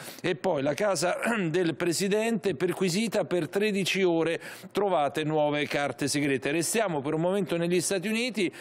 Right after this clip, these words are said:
perché si è conclusa, eh, la caccia all'uomo, di quell'uomo che aveva, eh, ucciso dieci persone, altrettante ferite in un locale,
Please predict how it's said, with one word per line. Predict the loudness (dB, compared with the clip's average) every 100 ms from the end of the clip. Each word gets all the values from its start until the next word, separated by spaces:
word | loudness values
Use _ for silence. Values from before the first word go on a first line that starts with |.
| -16 -16 -16 -2
perché | -2 0 0 0
si | 0 -2
è | -2
conclusa, | -2 0 0 0 2 2 0 -2 -12 -4
eh, | 0 2
la | 0
caccia | 0 -2 0 0
all'uomo, | 2 2 2 0
di | -2
quell'uomo | -2 0 2 2 2 0
che | 0 0
aveva, | 0 0 0 0 0 -6 -8
eh, | -2 0
ucciso | 0 0 0 0 0 0 -2
dieci | 0 0 2 0 0 0 0 0
persone, | -2 -2 0 2 4 4 2 0 0
altrettante | -2 -2 -4 -2 0 0 -2 -4
ferite | -2 0 0 -2 -2
in | -2 -2
un | -2 0 0
locale, | 0 0 0 0 0 -4